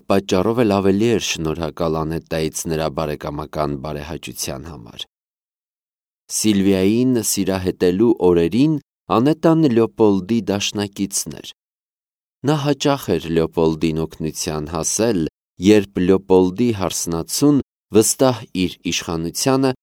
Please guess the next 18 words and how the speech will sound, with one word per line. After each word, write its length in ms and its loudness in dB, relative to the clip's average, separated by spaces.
չարաշահում 720 -2
էր 120 -2
այն 340 0
և 240 -2
սկսում 520 -4
ծաղրել 580 -6
նրան։ 380 -18
Նույնիսկ 560 4
դեռ 260 0
հիմա 460 0
էլ 220 4
Անետան 580 -4
աննկատելի 760 -6
կերպով 560 -2
միջնորդի 640 -4
դեր 240 -6
էր 160 -8
խաղում, 540 0